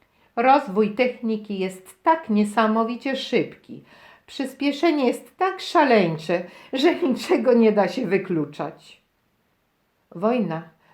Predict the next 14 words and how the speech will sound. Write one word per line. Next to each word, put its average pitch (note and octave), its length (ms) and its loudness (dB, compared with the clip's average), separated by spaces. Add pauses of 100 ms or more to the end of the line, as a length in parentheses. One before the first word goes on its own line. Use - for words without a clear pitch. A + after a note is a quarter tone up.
wzmaga G3+ 480 -2
to G#3+ 120 -2
jeszcze A3+ 360 0
bardziej, G3 840 -2 (360)
do A3 220 2
tego A3+ 380 2
stopnia, B3+ 680 -2 (220)
że G#3 160 -2
konsjerżki C4+ 1080 2 (240)
mówią A3+ 560 2
już B3 560 -2
o A3+ 320 -2 (460)
bombach G#3+ 760 4 (160)
atomowych. E3+ 1600 -6